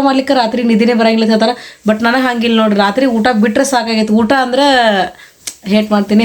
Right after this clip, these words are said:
ಹಂಗಾಗಿ ನಂಗೆ ರೂಢಿ ಆಗೈತಿ. Almost ಅಲ್ಲಿ ಜಾಸ್ತಿ ಜನ ವೇಟ್ ಲಾಸ್ ಮಾಡೋರು ರಾತ್ರಿ ಊಟ ಬಿಡೋಕ್ಕಾಗಲ್ಲ, ನಿದ್ರೆನೇ ಬರಲ್ಲ ಅಂತ ಹೇಳ್ತಾರೆ. ಹಂಗೇನು ಹಂಗಿಲ್ಲ ನೋಡ್ರಿ. ಅದಕ್ಕೆ ಕೆಳಗೆ ಹೋಗಿ ಸುಮ್ಮ ಒಂದ್ ಸ್ವಲ್ಪ ಲೈಟ್‌ಗೆ ಚೂಡಾದ ಏನ್ರ ತಿನ್ನೋಣ ಅಂತಾರೆ, ಹಂಗೆ ಮಲ್ಕೋಬಾರ್ದು ಅಂತಾರೆ ಕೆಲವೊಬ್ಬರು. but ಏನು ಹಂಗಿಲ್ಲ ನೋಡ್ರಿ, ರೂಢಿ ಇದ್ದವ್ರಿಗೆ ಏನೋ ಅನ್ಸಲ್ಲ,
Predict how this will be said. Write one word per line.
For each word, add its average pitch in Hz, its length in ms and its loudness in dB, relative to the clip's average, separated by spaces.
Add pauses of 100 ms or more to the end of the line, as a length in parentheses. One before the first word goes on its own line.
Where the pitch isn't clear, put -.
ಹಂಗಾಗಿ 208 480 2
ನಂಗೆ 233 160 2
ರೂಢಿ 214 180 4
ಆಗೈತಿ. 214 300 2 (480)
Almost 226 300 0
ಅಲ್ಲಿ 233 180 0
ಜಾಸ್ತಿ 208 260 -2
ಜನ 240 80 2 (120)
ವೇಟ್ 220 200 -2
ಲಾಸ್ 214 200 -2
ಮಾಡೋರು 214 320 2
ರಾತ್ರಿ 202 240 0
ಊಟ 214 60 -2 (100)
ಬಿಡೋಕ್ಕಾಗಲ್ಲ, 202 460 0 (100)
ನಿದ್ರೆನೇ 202 380 0
ಬರಲ್ಲ 208 220 2
ಅಂತ 196 160 -4
ಹೇಳ್ತಾರೆ. 196 260 -2 (400)
ಹಂಗೇನು 208 300 4
ಹಂಗಿಲ್ಲ 196 260 2
ನೋಡ್ರಿ. 190 180 0
ಅದಕ್ಕೆ 220 260 -2
ಕೆಳಗೆ 220 240 2
ಹೋಗಿ 226 220 2
ಸುಮ್ಮ 247 140 0
ಒಂದ್ 220 100 0
ಸ್ವಲ್ಪ 208 180 0
ಲೈಟ್‌ಗೆ 220 320 0
ಚೂಡಾದ 208 400 2
ಏನ್ರ 208 260 2
ತಿನ್ನೋಣ 208 260 4
ಅಂತಾರೆ, 214 240 0 (400)
ಹಂಗೆ 226 280 2
ಮಲ್ಕೋಬಾರ್ದು 226 500 0
ಅಂತಾರೆ 214 280 2
ಕೆಲವೊಬ್ಬರು. 214 380 2 (180)
but 214 240 -2
ಏನು 202 200 0
ಹಂಗಿಲ್ಲ 208 280 4
ನೋಡ್ರಿ, 226 280 2
ರೂಢಿ 220 220 2
ಇದ್ದವ್ರಿಗೆ 226 280 2
ಏನೋ 220 120 2
ಅನ್ಸಲ್ಲ, 214 240 2